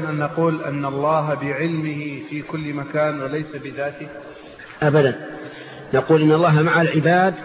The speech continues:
Speaker 2: ولكنه فوق عرشه، هكذا نقول كما جاء في القرآن. أما إن الله بعلمه في كل مكان، كيف بعلمه في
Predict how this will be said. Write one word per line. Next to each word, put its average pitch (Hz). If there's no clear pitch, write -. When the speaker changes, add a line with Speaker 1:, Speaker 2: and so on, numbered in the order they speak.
Speaker 2:
ولكنه 156
فوق 160
عرشه، 120
هكذا 139
نقول 151
كما 160
جاء 139
في 110
القرآن. 95
أما 165
إن 156
الله 156
بعلمه 151
في 139
كل 139
مكان، 139
كيف 185
بعلمه 123
في 101